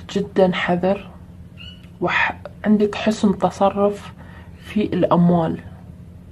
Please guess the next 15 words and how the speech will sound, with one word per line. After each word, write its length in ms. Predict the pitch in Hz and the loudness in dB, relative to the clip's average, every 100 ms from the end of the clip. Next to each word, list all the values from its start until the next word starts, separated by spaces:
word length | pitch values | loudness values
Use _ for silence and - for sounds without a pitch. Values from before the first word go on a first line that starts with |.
| - - - | -20 -14 -10
أوكي، 260 | 165 - | -8 -2
ولكن 520 | 190 208 233 240 302 285 - - - - | 0 4 4 4 0 0 -6 -16 -4 8
تميل 440 | 262 302 339 311 | 10 10 10 8
شوية 420 | - - 262 254 | 6 6 8 8
إلى 220 | 254 185 | 8 4
البخل 560 | 180 170 - - 160 156 - | 4 4 -2 -2 -2 0 2
أو 140 | 180 | 4
الحرص. 500 | 180 - 185 170 - | 4 4 4 4 2
ما 60 | 226 | 4
بقول 280 | 214 185 | 4 2
لك 160 | 180 175 | 0 2
البخل، 440 | 170 175 - 254 262 - - | 0 0 2 2 2 -6 -4
الحرص. 480 | 175 - 190 - - | -2 4 4 4 -2
عندك 360 | 202 220 220 | 4 6 4
حرص 380 | - 214 - - | 0 -4 -4 -8